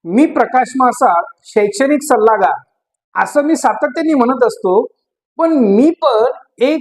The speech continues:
विद्यार्थीच आहे. प्रत्येक व्यक्ती हा आजीवन जर विद्यार्थी राहील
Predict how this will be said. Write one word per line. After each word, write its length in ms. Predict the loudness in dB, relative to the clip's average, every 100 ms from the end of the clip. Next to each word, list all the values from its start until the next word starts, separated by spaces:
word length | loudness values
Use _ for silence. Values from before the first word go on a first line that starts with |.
| -6
विद्यार्थीच 840 | -4 -4 -2 0 0 0 -4 -2
आहे. 360 | -2 -2 -2 -6 -6 _ _ _ _ _ _ _ _ -6
प्रत्येक 600 | -6 -4 -2 -2 -4 -8
व्यक्ती 880 | -2 -2 -4 -6 -2 -2 -4 -8 _ _ _ _
हा 360 | -2 -2 0 0
आजीवन 460 | 0 -2 -4 -4 -2
जर 60 | -4
विद्यार्थी 720 | -4 -8 -2 0 0 0 0
राहील 460 | 2 0 0 -2